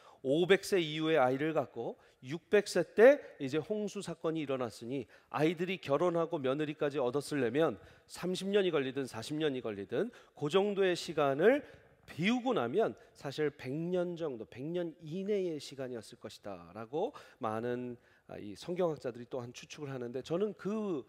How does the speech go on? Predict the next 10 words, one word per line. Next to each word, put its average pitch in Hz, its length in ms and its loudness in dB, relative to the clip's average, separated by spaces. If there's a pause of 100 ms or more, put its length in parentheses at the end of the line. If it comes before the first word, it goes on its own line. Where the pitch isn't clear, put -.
(260)
아, 101 200 -4
추측과 143 800 -8
또 123 140 -4
이 117 220 -6
그 139 260 -6
해석에 143 480 -6
좀 151 180 -8
동의를 131 380 -4
합니다. 127 380 -12 (640)
하지만 185 580 2